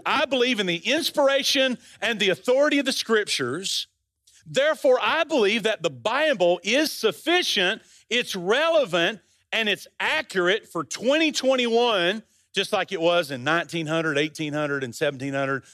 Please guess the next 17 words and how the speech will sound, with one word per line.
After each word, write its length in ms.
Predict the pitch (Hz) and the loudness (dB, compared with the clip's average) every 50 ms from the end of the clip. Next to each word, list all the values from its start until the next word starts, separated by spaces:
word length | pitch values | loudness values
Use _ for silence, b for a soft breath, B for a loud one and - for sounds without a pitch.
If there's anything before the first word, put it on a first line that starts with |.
| B B - | B B -6
The 80 | 147 127 | -6 -4
Bible 480 | 113 160 165 175 185 175 180 175 175 - | -2 0 0 0 0 2 0 0 0 0
is 460 | 151 151 156 151 151 147 135 - - | 0 2 2 2 2 0 -2 -4 -6
inspired 680 | 147 139 135 - - - 165 156 156 151 147 143 147 143 - | -6 -8 -8 -8 -6 -4 0 0 2 2 2 2 0 0 -2
and 160 | 139 139 131 | -4 -4 -4
sufficient 640 | - 143 127 - - 156 135 - - 143 120 117 - | -6 -8 -6 -4 -4 -4 -2 -2 -4 -6 -8 -8 -8
for 160 | 131 127 113 | -8 -8 -8
today. 600 | - - 120 107 113 113 113 107 98 98 98 95 95 98 _ _ _ _ _ _ _ _ _ _ _ _ _ _ _ _ _ _ _ _ _ | -8 -10 -12 -8 -6 -4 -4 -4 -6 -8 -12 -20 _ _ _ _ _ _ _ _ _ _ _ _ _ _ _ _ _ _ _ _ _ _ _
All 80 | - 104 | -16 -14
right? 320 | 104 110 120 135 143 143 _ _ _ _ _ | -12 -10 -10 -10 -10 -12 _ _ _ _ _
So 180 | - - 208 156 | -6 -4 -2 0
watch. 440 | 143 147 131 113 - - - - - _ _ | 0 0 0 0 -2 -8 -16 -18 -18 _ _
So 160 | - - - 170 | -8 -4 -4 -2
we 140 | 175 226 | 0 0
approach 380 | 277 - - 240 208 185 - - | -2 -2 -2 -2 -2 -2 -4 -4
this 200 | 190 170 - - | -6 -6 -6 -4
text 480 | - 170 147 139 139 - - - - | -4 -2 -2 -2 -4 -6 -12 -18 -20